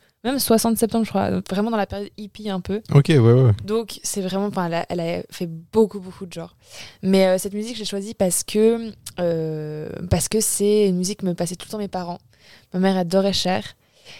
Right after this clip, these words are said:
Speaker 1: et, euh, à cinq ans, je dansais déjà là-dessus.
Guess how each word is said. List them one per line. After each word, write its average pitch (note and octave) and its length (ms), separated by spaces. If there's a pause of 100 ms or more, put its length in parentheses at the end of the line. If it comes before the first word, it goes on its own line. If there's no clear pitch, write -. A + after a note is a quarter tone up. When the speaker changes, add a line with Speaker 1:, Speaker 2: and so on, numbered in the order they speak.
(240)
Speaker 1:
et, F#3+ 320
euh, E3 420
à D#3+ 120
cinq F#3+ 320
ans, G3 120
je F#3+ 120
dansais F3 320
déjà F3+ 180
là-dessus. F3+ 380